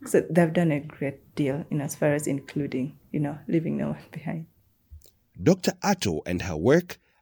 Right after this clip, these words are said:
Speaker 2: are supported by Sight Savers, a non-profit organization aiming to eliminate the kinds of vision loss that are avoidable,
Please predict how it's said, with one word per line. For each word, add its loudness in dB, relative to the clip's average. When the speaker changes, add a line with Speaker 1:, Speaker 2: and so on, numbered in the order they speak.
Speaker 2:
are 4
supported -2
by -2
Sight 0
Savers, -6
a 0
non-profit 4
organization 4
aiming 8
to -6
eliminate 6
the -6
kinds 0
of -4
vision 6
loss 4
that 0
are 2
avoidable, -2